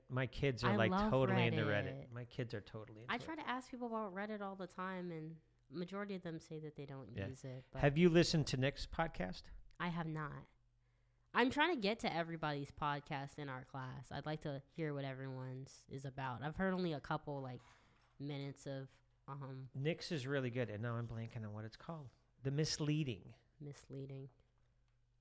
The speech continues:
Speaker 1: And you should also let your listeners know that they can find your podcast and any other podcast produced by Hood College podcasting students on Apple Podcasts.
Speaker 2: Ooh.
Speaker 1: They just have to search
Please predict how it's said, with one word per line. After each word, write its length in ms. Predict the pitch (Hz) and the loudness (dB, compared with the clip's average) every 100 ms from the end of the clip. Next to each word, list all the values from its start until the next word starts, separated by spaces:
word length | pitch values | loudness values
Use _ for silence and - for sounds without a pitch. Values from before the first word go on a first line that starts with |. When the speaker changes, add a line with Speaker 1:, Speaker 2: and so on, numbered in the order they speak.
| _ 151 | _ 4
Speaker 1:
And 220 | 180 120 | 4 4
you 80 | 120 | 2
should 160 | - | 4
also 300 | 120 117 139 | 4 4 2
let 180 | 120 131 | 0 0
your 140 | 127 | 0
listeners 400 | 127 127 139 117 | 2 0 0 0
know 160 | 131 160 | 0 -2
that 180 | 117 - | -4 -4
they 100 | 101 | -6
can 220 | - 107 | -4 -6
find 680 | 92 - - 107 101 107 107 | -8 -8 -4 -2 -2 -2 -6
your 280 | - 113 147 | -6 -4 -4
podcast 720 | - 170 175 - 175 - - - - _ | -4 -4 -6 -8 -12 -12 -14 -20 -20 _
and 200 | 127 131 - - | -2 -2 -4 0
any 340 | 160 175 190 | 2 4 2
other 220 | 147 196 | 0 -2
podcast 580 | 196 104 - - - - - | -4 -6 -8 -12 -14 -16 -12
produced 380 | - 101 104 - | -8 -8 -8 -6
by 260 | 113 107 117 _ _ _ _ _ - | -6 -6 -10 _ _ _ _ _ -8
Hood 200 | 147 - | -6 -2
College 280 | 110 101 - | 0 0 -2
podcasting 600 | - 98 - 92 - 101 | -4 -4 -6 -6 -6 -8
students 340 | - 123 117 - | -8 -8 -8 -2
on 380 | 165 214 123 147 _ _ - - _ _ _ _ _ _ _ _ _ - | 0 0 -2 -6 _ _ -20 -20 _ _ _ _ _ _ _ _ _ -8
Apple 220 | - 135 | -6 -4
Podcasts. 540 | 170 208 - 127 - _ _ 151 | -6 -8 -14 -18 -20 _ _ -16
Speaker 2:
Ooh. 100 | 180 _ _ _ _ _ _ _ _ _ _ _ - _ _ _ - 123 | -16 _ _ _ _ _ _ _ _ _ _ _ -20 _ _ _ -14 -2
Speaker 1:
They 160 | 131 | 0
just 260 | 120 127 - | 2 0 0
have 200 | 117 - | -2 -2
to 160 | - 127 | -4 -4
search 440 | - 113 117 | -4 -4 -4